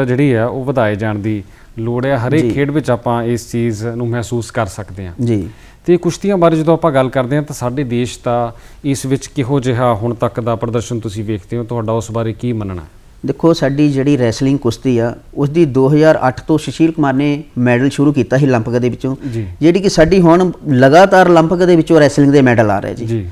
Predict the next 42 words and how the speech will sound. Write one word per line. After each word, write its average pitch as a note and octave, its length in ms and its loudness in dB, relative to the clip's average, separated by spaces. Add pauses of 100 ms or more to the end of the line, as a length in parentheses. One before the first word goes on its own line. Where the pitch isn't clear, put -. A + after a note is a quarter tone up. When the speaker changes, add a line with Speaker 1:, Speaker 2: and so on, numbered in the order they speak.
(260)
Speaker 2:
ਬੜੀ D#3+ 260 6
ਵੱਡੀ F3+ 300 6
ਇੰਡੀਆ F3 240 6
ਦੀ F3 100 2
ਪਰਫਾਰਮੈਂਸ D3 640 2
ਹੈ D3 80 6
ਰੈਸਲਿੰਗ C#3 360 2
ਦੀ, C#3+ 160 -2 (220)
Speaker 1:
ਜੀ। A2 120 -6
Speaker 2:
ਬਹੁਤ D3 280 2
ਜ਼ਿਆਦਾ। B2+ 400 2 (560)
ਹੁਣ D#3 180 4
ਕਈ E3+ 280 6
ਜਣਿਆਂ E3 260 4
ਦੇ F3 80 4
ਮੈਡਲ C3+ 300 4
ਆਏ A#2 180 4
ਆ, A#2+ 40 2
ਬਹੁਤ C#3+ 280 2
ਜਣਿਆਂ C#3+ 240 4
ਦੇ C3 100 4
ਮੈਡਲ A2 280 2
ਆਏ A2 140 2
ਆ A#2+ 120 2
ਹੁਣ C3 120 2
ਤੱਕ - 280 -2 (240)
Speaker 1:
ਹੂੰ। A#2+ 200 -4 (120)
Speaker 2:
ਰੈਸਲਿੰਗ A2 380 -2
ਦੇ, G#2 80 -6 (260)
ਕਿਉਂਕਿ F3+ 180 0
Speaker 1:
ਜੀ। F#3 40 4
Speaker 2:
ਉੱਨੀ F3 160 4
ਸੌ F3+ 120 0
ਚੁਰੰਜਾ D#3+ 360 2
ਦੇ E3+ 120 2
ਵਿੱਚ E3 360 -2 (840)
ਹੈਲਸਿੰਕੀ D#3 460 4
ਹੋਈ D3+ 200 6
ਸੀ, F3 160 -2
ਸਿਰਫ F3 300 2
ਉਹ E3+ 120 2
ਤੋਂ F3 280 2